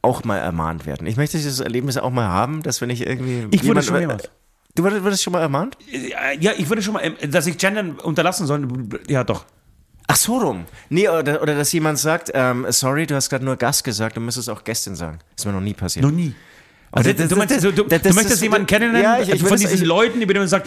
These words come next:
Speaker 2: „Ja, das darf man ja nicht mehr sagen, weil man wird man gleich“, hä, wer denn? Hat jemand, jemals in der Geschichte der Menschheit, jemals jemand gesagt, außer im Internet, <laughs> zwei Leute, sind auch immer die gleichen.
Speaker 1: Ja.
Speaker 2: Äh, äh,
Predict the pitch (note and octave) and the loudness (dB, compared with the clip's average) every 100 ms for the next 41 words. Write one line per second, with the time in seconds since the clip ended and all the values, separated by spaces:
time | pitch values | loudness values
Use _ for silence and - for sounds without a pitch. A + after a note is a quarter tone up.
0 | - A2+ C3+ D3 D#3+ D3+ D3+ D#3 D3 C#3 | -2 0 2 2 0 0 0 0 0 2
1 | C3 F#3 F3+ C3+ C3+ B2+ C#3+ C#3 C3 C3 | 4 4 4 2 2 2 2 2 2 2
2 | B2+ - - E3 A3+ C#3 D#3+ G#3 E3 A2+ | 0 -4 0 2 2 2 2 2 0 -2
3 | B2+ - - - - - - - E3 D3 | -6 -10 -12 -14 -14 -14 -12 -2 0 2
4 | A3 C#4+ C#4+ C#4 - - C#3+ B3 C4+ C4+ | 4 6 6 4 0 -4 2 4 4 2
5 | C4 G#3 F3+ F3 C4 - A#3+ F#3 G3 D3 | 2 2 4 4 2 2 2 4 2 2
6 | C3+ A2+ - C#3 C3 B2 G#3 C4+ C4 B3 | 2 0 -2 -4 -2 2 4 6 4 2
7 | - A3+ A3 G3 F3+ F#3+ F#3+ - - - | 2 2 2 2 2 2 0 -6 -20 -16
8 | - F3+ A#3 G#3+ F#3 A#3 A#3+ F3+ B2+ B2+ | 2 4 6 4 4 2 2 2 2 0
9 | - - - - - F#3 C#3+ D3 C3+ C3 | -2 -4 -10 -6 -4 0 2 2 2 2
10 | A#2+ C#3+ D#3+ D#3+ F3 D3 C3 A#2+ A#2 D3 | 2 0 -2 -2 0 0 0 0 0 0
11 | - A2 A2+ - G2+ G2 F2 F2 C3+ C3 | -2 -8 -8 -4 0 0 -2 -2 2 4
12 | C3 | 4